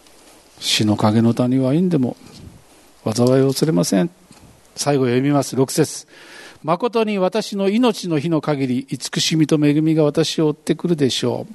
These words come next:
最後ですね。「私はいつまでも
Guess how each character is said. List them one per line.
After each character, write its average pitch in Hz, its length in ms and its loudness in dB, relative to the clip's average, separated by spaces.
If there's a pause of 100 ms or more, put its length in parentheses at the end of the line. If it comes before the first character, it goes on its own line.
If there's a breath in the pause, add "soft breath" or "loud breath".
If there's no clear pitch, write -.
(340)
最 117 200 -2
後 107 80 -6
で 98 80 -10
す - 80 -8
ね。 147 200 2 (680 loud breath)
「私 160 420 -2
は 147 300 0 (260)
い 247 140 4
つ 175 360 0
ま 131 220 2
で 123 220 -2
も 247 260 2